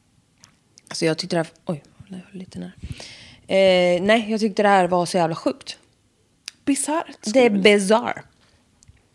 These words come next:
Speaker 1: Mitt favoritord.
Speaker 2: Mm.
Speaker 1: Eh, ja. Det blev, eh, ja, det blev också ganska solklart att det är Josh som har brutit sig in i familjens hus när de har varit borta.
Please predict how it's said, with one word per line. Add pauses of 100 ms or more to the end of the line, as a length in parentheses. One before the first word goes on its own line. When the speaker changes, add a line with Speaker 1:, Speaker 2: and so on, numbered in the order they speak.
(240)
Speaker 1:
Mitt
favoritord. (280)
Speaker 2:
Mm. (560)
Speaker 1:
Eh, (420)
ja. (1700)
Det
blev,
eh, (1000)
ja, (140)
det
blev
också
ganska
solklart
att
det
är
Josh
som
har
brutit
sig
in
i
familjens
hus
när
de
har
varit
borta.